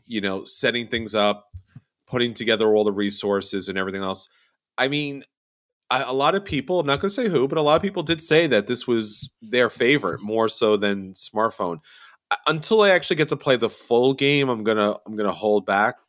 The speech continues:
judgment on that. But this is certainly something that I did really enjoy, and I would absolutely pick it up as soon as it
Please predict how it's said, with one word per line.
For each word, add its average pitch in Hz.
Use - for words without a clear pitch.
judgment 117
on 135
that. 151
But 131
this 160
is 156
certainly 156
something 123
that 113
I 107
did 156
really 127
enjoy, 98
and 87
I 98
would 98
absolutely 101
pick 101
it 98
up 95
as 95
soon 104
as 98
it 98